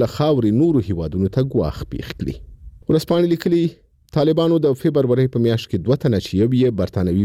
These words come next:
پاسپورت درلود، د افغانستان په شمال کې په یو بندر کې په دې شک ونیول چې د داعش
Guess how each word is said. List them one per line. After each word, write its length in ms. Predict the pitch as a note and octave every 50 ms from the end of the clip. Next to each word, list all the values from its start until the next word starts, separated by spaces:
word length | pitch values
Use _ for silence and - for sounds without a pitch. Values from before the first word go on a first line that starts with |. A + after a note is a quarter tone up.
| F#2+ - G2
پاسپورت 420 | E2 E2+ - - - C3 D3 C#3 B2+
درلود، 340 | C3 C3+ C3 C#3 D#3 D#3+ - - _ - - - - - - _ -
د 60 | C3 C#3+
افغانستان 420 | - D3+ D#3 D3+ - E3 D#3+ D#3+ D3 D3
په 100 | C3 -
شمال 280 | C3+ C3 D3+ E3 A3 A3+
کې 180 | - - E2+ -
په 80 | G2 F2+
یو 40 | F2+ E2
بندر 260 | G2 G#2 G#2 A2 B2+ B2
کې 160 | - - G#2 -
په 60 | G2 A2
دې 100 | D3 F3 - -
شک 200 | F3 D3 - D#3
ونیول 300 | C3+ A#2+ G2+ G2+ G2+ G2 -
چې 100 | - D#3 F#3 F3+ _ _ - - - - _ _ - D#3 D3+
د 180 | C#3+ C3+ A#2+ A#2
داعش 220 | A2 B2 E3 F#3